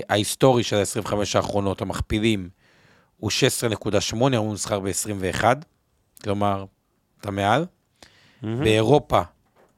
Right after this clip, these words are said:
Speaker 1: המכפיל הממוצע בעשרים וחמש שנים האחרונות הוא ארבע עשרה נקודה שמונה, היום אתה נמצא בחמש עשרה נקודה שש, מעל. אה, ביפן, המכפיל ההיסטורי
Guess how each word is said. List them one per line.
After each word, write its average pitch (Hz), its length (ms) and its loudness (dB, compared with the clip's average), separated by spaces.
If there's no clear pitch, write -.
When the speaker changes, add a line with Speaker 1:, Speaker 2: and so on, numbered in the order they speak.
Speaker 1:
המכפיל 98 380 0
הממוצע 117 340 0
בעשרים 107 320 -2
וחמש 104 240 -4
שנים 104 220 -2
האחרונות 98 480 -4
הוא 101 180 -4
ארבע 92 320 2
עשרה 107 240 -4
נקודה 95 220 -8
שמונה, 107 420 -4
היום 101 180 -6
אתה 104 80 -10
נמצא 98 140 -10
בחמש 101 280 -8
עשרה 95 140 -14
נקודה 92 200 -10
שש, 123 320 -10
מעל. 104 360 -4
אה, 107 340 0
ביפן, 110 680 2
המכפיל 104 800 0
ההיסטורי 113 680 0